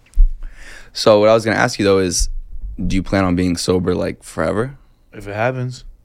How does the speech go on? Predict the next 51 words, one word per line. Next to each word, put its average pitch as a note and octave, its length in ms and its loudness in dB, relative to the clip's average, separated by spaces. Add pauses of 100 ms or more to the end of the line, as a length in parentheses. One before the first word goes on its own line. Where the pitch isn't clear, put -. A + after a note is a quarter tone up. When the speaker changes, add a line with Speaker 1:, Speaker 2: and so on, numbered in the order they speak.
(240)
Speaker 2:
I D#3 40 8
was F#3 80 4
just G3+ 80 -2
talking G3+ 140 4
about F#3 80 4
that F3+ 140 4
in F3 80 0
the D#3+ 60 -8
car F#3 120 6
with F3+ 80 4
my F3 80 0
boy. D#3+ 320 0 (440)
Like, B2 100 -2
somebody's D#3 220 0
like, C3+ 100 0
"How D3+ 80 4
long E3 100 0
you D#3+ 60 -2
doing D#3 180 0
it C#3+ 40 -2
for?" A#2+ 100 -2
I'm B2+ 80 0
like, E3 100 2
"I'm G#3+ 80 0
just A3 200 -2
doing C3 200 2
it, G#2 80 0
man." G2+ 320 -2 (1400)
It - 100 -6
was G3 160 4
real A#3+ 140 4
crippling, D#3 400 2
bro. C3+ 280 0 (360)
Speaker 1:
But A#2+ 100 6
I B2 60 6
kinda D#3+ 260 2
think E3+ 240 0
that, - 340 0
like, A#2 280 0 (160)
you A2+ 160 0
could G#2+ 140 -2
probably A#2+ 260 4
find A2 240 2
a G2 40 2
happier G2 520 2
medium F#2 580 -2
than F#2+ 340 0
every F#2+ 220 2
day F#2+ 320 4
or F#2 100 2
nothing. F2+ 400 -2